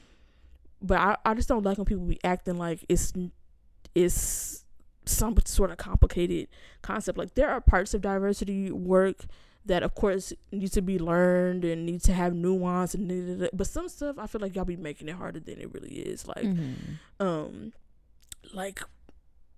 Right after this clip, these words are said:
Speaker 1: that whole thing that we did, and somebody told us that we need to be nicer to white people because if we're too mean to them, then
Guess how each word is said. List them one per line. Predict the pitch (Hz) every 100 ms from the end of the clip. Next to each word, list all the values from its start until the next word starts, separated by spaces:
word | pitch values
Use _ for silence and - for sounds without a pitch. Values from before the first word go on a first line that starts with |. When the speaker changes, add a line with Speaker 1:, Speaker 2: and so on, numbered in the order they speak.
| _ _ - _ - - - _ - _ - _ _ - - _ - 214
Speaker 1:
that | 190 190
whole | 208 190
thing | - 214 208
that | 196
we | 196 196
did, | 180 202 190 190 180
and | 170
somebody | 202 190 185 185 185 190 214 - - -
told | - 202 180
us | 180 175 175 -
that | 160 175
we | 190 196
need | 185
to | 180
be | 185
nicer | 180 180 -
to | 180 175
white | 180 185
people | 185 185
because | - - 175 175 -
if | -
we're | -
too | - 196
mean | 190 196 208
to | 196 196
them, | 190 190 185 185 180 - - - - - - -
then | 180 175 170 156 160 170